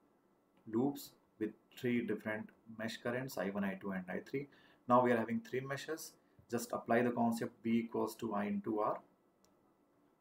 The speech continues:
V is the applied voltage. So suppose for mesh one, the applied voltage is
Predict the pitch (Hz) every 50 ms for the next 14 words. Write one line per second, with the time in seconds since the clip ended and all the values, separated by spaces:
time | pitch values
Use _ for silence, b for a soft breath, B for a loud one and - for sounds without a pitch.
0 | _ _ _ _ _ _ _ _ _ _ _ _ _ - - 104 120 123 127 127
1 | 120 113 139 139 - - - 104 104 104 107 107 110 117 117 117 156 165 - -
2 | 127 113 113 110 - 123 120 - - - 127 123 120 117 131 131 - - 117 110
3 | - 127 113 - - 107 107 107 107 107 110 110 110 - 117 113 131 147 160 -
4 | - -